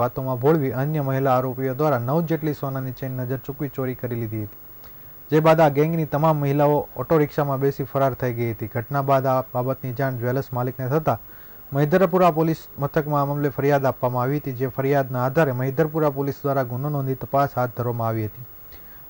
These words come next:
મૈધરપુરા પોલીસ દ્વારા જ્વેલર્સ માલિકના શોરૂમમાં લાગેલા સી સી ટી વી ફૂટેજની તપાસ કરતા બુરખાધારી મહિલા ગેંગ સોનાની ચેઇન ચોરી કરતા નજરે પડી હતી. એટલું જ નહીં, પરંતુ આ મહિલા ગેંગ જે ઓટો રિક્ષા ચોરી કરવા માટે આવી હતી, તે ઓટો રિક્ષાને ઝડપી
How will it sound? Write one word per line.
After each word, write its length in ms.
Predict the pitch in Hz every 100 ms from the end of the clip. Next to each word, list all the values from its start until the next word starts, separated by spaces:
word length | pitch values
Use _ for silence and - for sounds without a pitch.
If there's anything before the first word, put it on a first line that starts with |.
| -
મૈધરપુરા 460 | 147 151 185 190 175
પોલીસ 260 | 165 165 -
દ્વારા 200 | 160 147
જ્વેલર્સ 280 | 139 147 151 139
માલિકના 340 | 143 139 139 -
શોરૂમમાં 400 | 139 139 135 127
લાગેલા 300 | 123 135 127
સી 80 | -
સી 100 | 131
ટી 140 | 147
વી 80 | - -
ફૂટેજની 400 | - 139 127 127
તપાસ 340 | 127 143 135
કરતા 280 | 147 143 143
બુરખાધારી 640 | 127 127 - 143 131 131 127
મહિલા 240 | 131 135 127
ગેંગ 160 | 127 127
સોનાની 360 | 127 127 127 123
ચેઇન 220 | 131 131 -
ચોરી 200 | 127 127
કરતા 240 | 127 -
નજરે 300 | 120 120 127
પડી 200 | 123 117 113
હતી. 140 | - - - - - - - -
એટલું 280 | 156 - 208
જ 80 | 165
નહીં, 200 | 175 190
પરંતુ 360 | 175 175 165 160
આ 40 | 147
મહિલા 240 | 156 160 151
ગેંગ 180 | 156 147
જે 60 | 147
ઓટો 220 | 139 165 151
રિક્ષા 240 | - 151 139
ચોરી 180 | 143 135
કરવા 220 | 143 139 139
માટે 180 | 131 131
આવી 240 | 135 151
હતી, 140 | 147 143
તે 180 | 139 127
ઓટો 180 | 135 135
રિક્ષાને 340 | 127 143 135
ઝડપી 340 | 127 127 -